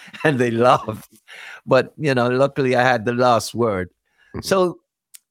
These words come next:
Speaker 1: that was, that was when I thought, "Yeah, okay, I'm gonna go into music," because, you know, I, I didn't see the future in, in, in,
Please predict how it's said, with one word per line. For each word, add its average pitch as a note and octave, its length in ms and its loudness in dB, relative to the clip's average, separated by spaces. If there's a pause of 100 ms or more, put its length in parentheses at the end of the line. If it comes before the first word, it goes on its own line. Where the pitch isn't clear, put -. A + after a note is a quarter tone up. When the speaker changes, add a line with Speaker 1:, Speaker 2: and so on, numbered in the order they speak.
(1160)
Speaker 1:
that B2+ 540 -2
was, D#3+ 380 -2
that E3 220 0
was C#3+ 180 -4
when C#3 180 0
I B2 100 0
thought, A2 320 -2
"Yeah, F#2+ 260 -2
okay, G#2 320 -2
I'm A#2 180 0
gonna A#2 160 0
go A#2+ 220 0
into A2 240 -4
music," A2 480 -2
because, F#2 560 -4 (480)
you G#2+ 180 -2
know, G2 200 0
I, A2 280 0
I B2+ 80 0
didn't C3 280 -4
see C#3 680 0
the A2+ 120 -4
future A2+ 480 -2
in, F#2+ 400 -2
in, E2+ 240 -6
in, F2 180 -4